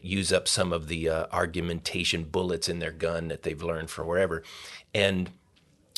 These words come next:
uh, but, but in a sincere conversation, uh, what I tend to do is start with the objective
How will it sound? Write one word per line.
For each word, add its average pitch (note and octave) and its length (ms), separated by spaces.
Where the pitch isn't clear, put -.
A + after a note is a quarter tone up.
uh, G#2 160
but, A2+ 340
but B2 120
in C#3 120
a A2+ 60
sincere - 500
conversation, F2 1000
uh, G2 60
what G2+ 240
I F#2 60
tend C3 300
to G2 100
do F2 200
is E2+ 160
start - 500
with G2 180
the F#2 160
objective E2 800